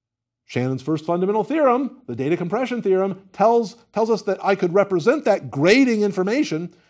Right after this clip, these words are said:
using about h of E bits per message in the long run.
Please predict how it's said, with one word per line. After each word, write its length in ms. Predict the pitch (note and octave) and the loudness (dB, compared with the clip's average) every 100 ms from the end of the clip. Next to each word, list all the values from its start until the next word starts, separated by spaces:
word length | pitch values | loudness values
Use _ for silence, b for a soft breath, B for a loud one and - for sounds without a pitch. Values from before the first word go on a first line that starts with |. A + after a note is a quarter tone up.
| b | b
using 320 | - C#4+ C#4 C4 | -2 -2 0 2
about 380 | A3+ G#3 A3+ - | 4 4 2 -2
h 240 | E3+ F#3 | -2 0
of 140 | G#3 | 0
E 160 | D#3+ D#3+ | 0 -4
bits 320 | A2+ C#3 C#3 | -2 -4 -4
per 180 | - F#3 | -6 -4
message 560 | G3+ C4 - F#2 D2+ _ | 0 -2 -2 -10 -12 _
in 80 | C#3+ | -8
the 60 | D#3 | -2
long 240 | G#3 F#3+ | 0 0
run. 240 | A2 D#2 | -4 -10